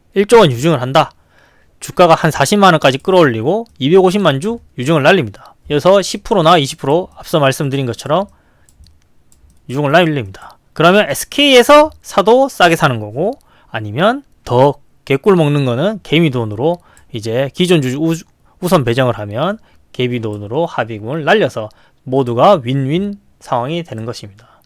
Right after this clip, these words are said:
그로 인해서 지분율 변화는 이렇게 됩니다. 기존에는 이런 지분율을 가지고 있는데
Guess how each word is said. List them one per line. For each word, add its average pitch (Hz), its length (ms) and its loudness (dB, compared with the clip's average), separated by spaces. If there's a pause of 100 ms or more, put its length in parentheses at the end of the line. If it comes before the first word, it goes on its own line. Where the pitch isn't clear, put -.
(360)
그로 269 220 4
인해서 226 280 2
지분율 202 500 0
변화는 147 380 -2
이렇게 135 360 -4
됩니다. 101 480 -10 (460)
기존에는 160 880 -2 (100)
이런 170 220 0
지분율을 131 440 -4
가지고 127 360 -8
있는데 107 580 -10